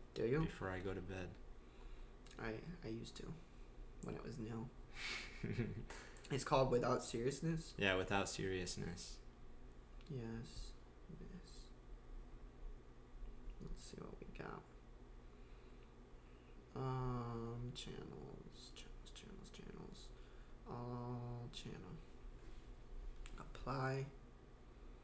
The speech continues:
Speaker 1: Is it the little W right there?
Speaker 2: Yeah, yeah, that should be it. You should put a picture on there so it's easier to find.
Speaker 1: Yeah.
Speaker 2: I'll tell Robert to do that.
Speaker 1: Kick-Ass Facts Official.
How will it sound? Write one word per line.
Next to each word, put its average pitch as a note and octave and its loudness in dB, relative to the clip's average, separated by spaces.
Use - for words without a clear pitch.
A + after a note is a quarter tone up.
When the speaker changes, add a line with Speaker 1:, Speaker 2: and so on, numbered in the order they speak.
Speaker 1:
Is C#3 2
it B2 4
the A#2+ 4
little A#2+ 6
W C#3 6
right D3+ 6
there? E3+ 8
Speaker 2:
Yeah, G#2 12
yeah, F#2+ 8
that F#2+ 6
should F#2+ 4
be F2+ 6
it. F2+ 2
You G#2 8
should G#2 8
put G#2+ 4
a G2+ -2
picture - 0
on G2 4
there G2 4
so - 0
it's - -2
easier F#2+ 0
to F#2 -2
find. G2+ 0
Speaker 1:
Yeah. B2+ 2
Speaker 2:
I'll - -2
tell G2 2
Robert F#2 -2
to - -6
do G#2 -2
that. G2+ -4
Speaker 1:
Kick-Ass B2 0
Facts - -4
Official. - -6